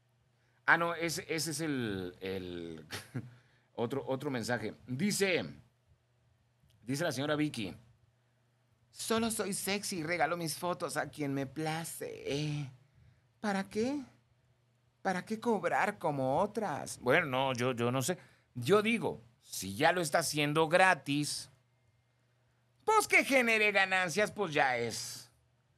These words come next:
es algo extra, digo yo, ¿no? Digo yo, no sé. Les voy a contar un chisme que ayer no se los conté. Ayer no se los conté, pero, eh,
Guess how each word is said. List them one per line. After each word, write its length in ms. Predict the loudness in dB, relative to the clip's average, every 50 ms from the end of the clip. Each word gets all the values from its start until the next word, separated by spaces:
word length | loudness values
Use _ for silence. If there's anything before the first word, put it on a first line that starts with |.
| _ _ _ _ _ -10
es 220 | -8 -6 -4 -2
algo 360 | -2 -2 -2 -2 -4 -4 -2 -2
extra, 400 | -2 -2 -4 -4 -2 0 0 0
digo 240 | -2 -2 -2 -4
yo, 300 | -2 0 0 0 0 0
¿no? 360 | -2 -2 -2 -2 -2 -2 -4 -12 -20 _ _ _ _ _
Digo 300 | -8 -2 0 2 4 4 6
yo, 380 | 8 8 8 8 8 4 -2 -12 -20 _ _ _ _ _ -6
no 220 | -2 0 0 0
sé. 360 | 0 0 0 0 0 0 -4 -10 -20 _ _ _ _ _ _ -2
Les 140 | -2 0
voy 80 | 2 0
a 60 | 0
contar 260 | 0 -2 -2 -2 -2
un 100 | -2 -2
chisme 400 | -2 -4 -4 -4 -6 -8 -12 -16 -18 _ _ _ _ _ _ _ _ _ _ -8
que 100 | -6 -4
ayer 220 | -4 -2 -4 -4
no 100 | -4 -4
se 100 | -6 -4
los 140 | -6 -6 -6
conté. 400 | -4 -6 -6 -4 -4 -6 -8 -8 -12 -20 -20 _ _ _ _ -20 _ _ _ _ _ _ _ _ _ _ _ _ _ _ _ _
Ayer 380 | -8 -8 -6 -4 -2 0 0 0
no 100 | -2 -2
se 100 | -4 -4
los 140 | -4 -6 -6
conté, 340 | -8 -10 -10 -10 -12 -16
pero, 320 | -14 -10 -8 -6 -6 -6 -8 -6
eh, 800 | -6 -4 -2 -2 0 0 0 0 -2 -4 -4 -4 -6 -6 -8 -10